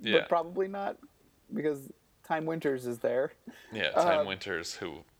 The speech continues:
Speaker 1: this whole episode has been playing Merlin, is now an E M T shining
Speaker 2: Yeah.
Speaker 1: a light in his eye and, uh,
Speaker 2: Um,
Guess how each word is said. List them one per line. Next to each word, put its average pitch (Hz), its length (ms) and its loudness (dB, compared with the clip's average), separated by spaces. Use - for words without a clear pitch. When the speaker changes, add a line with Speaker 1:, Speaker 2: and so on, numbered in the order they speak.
Speaker 1:
this 104 180 -8
whole 87 200 2
episode 87 320 -4
has 85 140 -14
been 87 140 -14
playing 90 300 -6
Merlin, 104 400 -2
is 87 160 -8
now 87 240 0
an 87 120 -4
E 90 160 -6
M 82 140 -4
T 90 320 -2
shining 80 340 0
Speaker 2:
Yeah. 123 120 0
Speaker 1:
a - 20 -6
light 85 220 0
in 80 80 -6
his 76 140 -8
eye 80 280 -2
and, 69 220 -4
uh, 139 240 4
Speaker 2:
Um, 123 160 -10